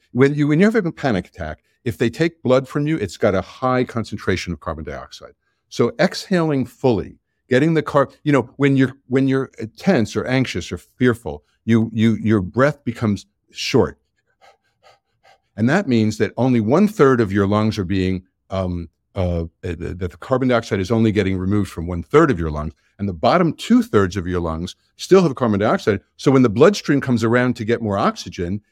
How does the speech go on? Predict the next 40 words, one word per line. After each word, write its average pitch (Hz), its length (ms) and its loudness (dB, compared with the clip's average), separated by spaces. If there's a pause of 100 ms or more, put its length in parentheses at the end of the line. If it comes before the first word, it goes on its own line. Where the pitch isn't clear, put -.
it's - 140 -6
getting 127 320 6
carbon 110 280 0
dioxide 110 500 -2
too. 90 360 -4 (200)
And 117 120 0
so 135 140 2
it 101 160 -2
builds 131 340 4
and 117 140 4
builds 98 280 0
and 107 120 0
builds, 160 240 4
and 98 100 -2
carbon 98 260 -2
dioxide 90 500 -4 (240)
is 87 140 -16
associated 87 500 -6
with 82 160 -14
panic 78 260 -14
attacks. 73 360 -20 (300)
So 120 220 4
b-, 104 140 -4 (160)
deep 180 280 0
breathing, 101 440 4
meditative 107 520 0
breathing, 87 300 -4
all 165 380 4
the 127 200 4
esoteric, 101 500 -2 (340)
um, 90 480 -2
uh, 87 220 -8 (140)
uh, 85 200 -10 (180)
philosophies 90 720 -8
or 82 100 -10
approaches, 80 540 -8 (340)
there 101 160 -4
are 92 60 -6
different 98 440 -2
breath, 107 260 -2